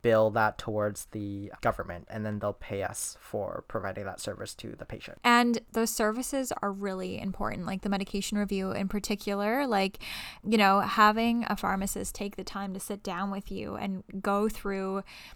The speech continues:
Speaker 2: each and every one of your medications and see, is this necessary? Is it effective? Is it safe? Can you take it? Like, there is real value in that, and that is where a lot of,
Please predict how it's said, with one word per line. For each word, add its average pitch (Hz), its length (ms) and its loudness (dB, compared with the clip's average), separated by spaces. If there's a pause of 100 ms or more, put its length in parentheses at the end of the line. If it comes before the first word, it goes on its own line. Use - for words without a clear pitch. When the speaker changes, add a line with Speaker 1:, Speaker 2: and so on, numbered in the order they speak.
(220)
Speaker 2:
each 220 280 2
and 208 100 4
every 202 300 4
one 190 220 0
of 190 140 0
your 190 160 0
medications 233 760 0
and 202 180 2
see, 202 360 2
is 190 180 -2
this - 360 -4 (520)
necessary? 220 640 2
Is 190 100 -2
it 196 80 0
effective? 202 480 0
Is 190 100 -2
it 190 160 -4
safe? 214 320 2
Can 190 180 0
you 190 80 0
take 220 320 2
it? - 180 -2
Like, 196 240 0 (360)
there 214 300 6
is 202 240 2
real 202 380 4
value 202 800 2 (100)
in 214 180 4
that, 226 360 4
and 196 160 4
that 202 220 4
is 202 200 0
where 190 500 2
a 202 100 4
lot 190 280 6
of, 196 400 0